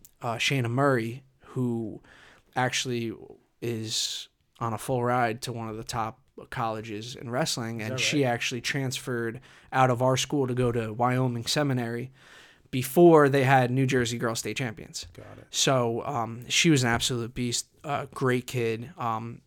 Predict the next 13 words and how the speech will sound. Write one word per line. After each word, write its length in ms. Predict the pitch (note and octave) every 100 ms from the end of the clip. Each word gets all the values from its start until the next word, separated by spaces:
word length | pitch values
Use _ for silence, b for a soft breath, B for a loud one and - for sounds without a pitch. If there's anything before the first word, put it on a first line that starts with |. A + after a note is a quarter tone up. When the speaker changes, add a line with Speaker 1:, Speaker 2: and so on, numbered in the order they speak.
| _
Speaker 1:
and 140 | - A#2
now 160 | A#2+
she's 480 | B2+ C#3 A#2+ A#2+ -
in 100 | A2+
college 380 | C3 C3 E3 D#3
wrestling 440 | E3+ - D3 A2+ C3 -
for, 200 | - -
Speaker 2:
Wow. 80 | A#2+
Speaker 1:
for, 380 | A#2 B2 A#2 -
for 520 | - - B2 A2+ - -
a 60 |
college 460 | - B2+ E3 B2 -
and, 200 | C#3+